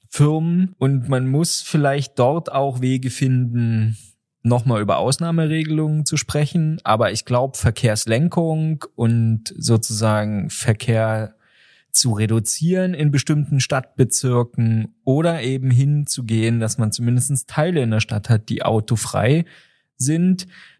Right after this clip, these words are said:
das würde helfen, auch Ö P N V besser auszulasten und auch attraktiver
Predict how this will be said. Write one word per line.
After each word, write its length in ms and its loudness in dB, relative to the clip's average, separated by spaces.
das 280 0
würde 220 0
helfen, 760 0
auch 320 0
Ö 100 2
P 180 2
N 140 2
V 540 0
besser 580 0
auszulasten 1080 2
und 560 -2
auch 300 2
attraktiver 720 0